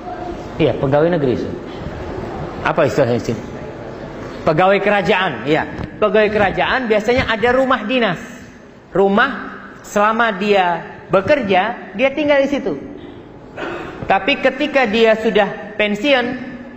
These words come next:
keluar dia. Ketika sudah pensiun, tuh.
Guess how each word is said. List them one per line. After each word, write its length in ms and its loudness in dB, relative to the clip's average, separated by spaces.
keluar 480 2
dia. 160 -4
Ketika 240 0
sudah 240 4
pensiun, 560 4
tuh. 160 -2